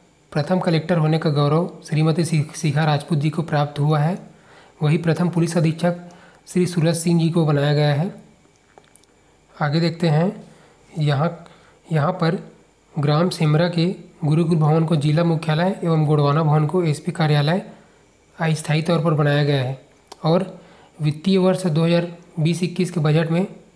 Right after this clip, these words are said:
सत्रह करोड़ की लागत से मरवाही में जिला मुख्यालय भवन निर्माण के लिए प्रावधान किया गया है। दोस्तों, मैंने अपने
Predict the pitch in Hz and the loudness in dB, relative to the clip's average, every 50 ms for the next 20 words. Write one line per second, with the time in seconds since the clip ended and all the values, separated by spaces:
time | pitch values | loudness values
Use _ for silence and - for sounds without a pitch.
0 | _ _ _ _ _ _ _ _ _ _ _ - - - 156 139 - - 277 277 | _ _ _ _ _ _ _ _ _ _ _ -18 -8 -4 -4 -2 0 0 0 0
1 | 277 - 165 170 190 196 202 - - - - 165 151 147 143 151 170 160 - 175 | 2 0 2 2 2 0 -2 -6 -10 -6 -4 0 0 2 2 2 0 -2 -2 0
2 | 160 156 151 147 147 139 143 135 151 175 170 160 180 185 - - - - - _ | 0 2 2 2 2 2 2 2 2 2 2 0 -2 -4 -8 -12 -20 -20 -20 _
3 | _ _ _ _ _ - 156 139 151 151 170 175 175 175 170 - 165 160 160 165 | _ _ _ _ _ -8 -4 0 0 2 2 4 2 2 0 0 0 0 2 2
4 | 147 143 147 160 160 160 160 151 143 147 147 160 165 175 - - - - 165 151 | 2 2 2 2 4 2 2 2 2 0 0 0 -2 -4 -8 -14 -10 -4 -2 0
5 | 160 160 165 160 151 143 139 139 151 143 147 147 139 135 139 127 127 131 139 139 | 0 0 0 0 0 2 2 2 0 0 0 0 0 0 0 -2 -2 -2 -2 -2
6 | 135 - 170 160 156 147 151 175 190 - - - - - - _ _ _ _ _ | -2 -2 -2 0 0 2 0 0 -2 -4 -10 -20 -20 -20 -20 _ _ _ _ _
7 | _ - 160 139 160 170 185 202 | _ -8 -6 -2 0 0 0 0